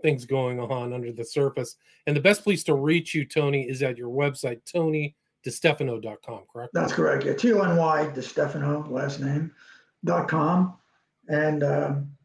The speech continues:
Speaker 2: that's the best way. So I'm on Facebook also, as you said, uh, is either Anthony M. DeStefano or Tony DeStefano. Either one will work.
Speaker 1: And I will put those links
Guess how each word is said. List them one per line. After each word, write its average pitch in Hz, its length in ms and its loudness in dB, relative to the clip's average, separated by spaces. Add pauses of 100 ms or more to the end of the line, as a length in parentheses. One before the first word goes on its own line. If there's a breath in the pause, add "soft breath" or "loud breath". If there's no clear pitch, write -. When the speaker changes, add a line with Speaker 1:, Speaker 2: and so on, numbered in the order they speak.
(100)
Speaker 2:
that's 185 180 0
the 202 80 -2
best 160 240 0
way. 160 120 2
So 180 120 0
I'm 180 80 4
on 170 120 0
Facebook 180 480 0
also, 156 420 2
as 143 120 -2
you 143 80 -2
said, 143 460 0 (580 loud breath)
uh, 160 280 2
is 151 120 2
either 160 260 4
Anthony 160 440 0
M. 165 140 4
DeStefano 156 760 2
or 143 520 0 (320)
Tony 82 300 2
DeStefano. - 640 -6 (180)
Either 202 180 6
one 175 240 2 (240)
will 151 160 -2
work. - 280 2
Speaker 1:
And 160 80 4
I 165 40 4
will 156 140 2 (100)
put 143 200 8
those 170 240 10
links 151 260 8